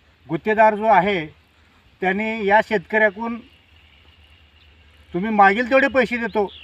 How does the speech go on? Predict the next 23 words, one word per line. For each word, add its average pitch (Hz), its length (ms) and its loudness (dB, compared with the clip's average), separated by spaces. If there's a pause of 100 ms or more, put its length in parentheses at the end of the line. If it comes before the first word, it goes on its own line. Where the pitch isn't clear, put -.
(800)
असं 202 200 -6
मोगम 220 420 2
बोलून 226 360 -2
त्यांच्याकडून, 220 680 -4
अ, 214 220 -2 (580)
संमतीपत्र 220 600 0
घेतले 196 300 -2
आणि 220 220 2
केवळ 208 360 0
अडीच 208 240 4
लाख 214 240 2
रुपये 175 260 -6
दिले. 147 300 -8 (880)
अडीच 202 220 2
लाख 240 240 4
रुपये 233 260 -6
देऊन 233 260 -4
त्यांच्याकडून 226 340 -2
संमती 208 400 -4
घेतली, 214 240 -6
परंतु 220 420 -6
त्यांचा 220 500 0
आज 208 100 -2